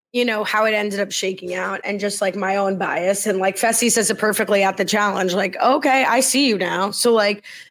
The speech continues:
maybe I was underestimating Horacio in my thought process, but without the benefit of hindsight, I would say Jordan has, like, a five percent, maybe less than five percent chance to beat Jordan at any given elimination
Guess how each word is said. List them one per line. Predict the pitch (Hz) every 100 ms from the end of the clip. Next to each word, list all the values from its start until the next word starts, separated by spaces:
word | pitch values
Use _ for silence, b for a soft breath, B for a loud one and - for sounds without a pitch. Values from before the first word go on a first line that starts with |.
| -
maybe | 277 359 370
I | 302 294
was | 262
underestimating | 233 233 226 214 220 214 208 202
Horacio | 202 196 - 196 190
in | 190
my | 185
thought | 185 180
process, | 185 185 185 185 -
but | 208 185 - _ _ _ _ _ _ _ _ _ -
without | 233 240 240 247 247 226
the | 226
benefit | 220 214 214
of | 196
hindsight, | 190 180 175 165 156 - _ _ _ _ _ _ _ _ _ -
I | 269
would | 294 269
say | - 262 247 240 240 240 -
Jordan | 190 233 254 269 285 269
has, | 254 226
like, | 240
a | 220 202 _ _ _ _ _ _ _ _ _ -
five | - 226 233 262 254
percent, | - 247 240 240
maybe | 240 226
less | 214 247 254
than | 240
five | 220 214 -
percent | 214 233 214 -
chance | 226 196 190
to | - -
beat | 202 190
Jordan | 202 190 190
at | 185 185
any | 185 185
given | 180 180
elimination | 180 180 180 151 - - -